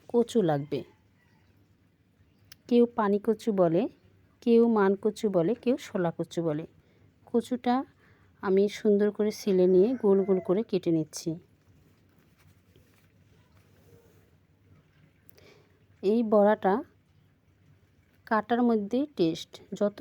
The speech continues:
সুন্দর করে কাটা যাবে ততই সুন্দর খেতে লাগবে।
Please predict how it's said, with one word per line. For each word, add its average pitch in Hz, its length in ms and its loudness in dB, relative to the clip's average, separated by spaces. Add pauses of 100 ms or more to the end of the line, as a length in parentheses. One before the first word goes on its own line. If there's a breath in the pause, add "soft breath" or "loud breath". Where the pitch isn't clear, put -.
সুন্দর 214 500 2
করে 185 300 0 (400)
কাটা 185 280 0
যাবে 190 260 -2
ততই 220 360 -6
সুন্দর 208 460 0
খেতে 185 280 -4
লাগবে। 165 320 -2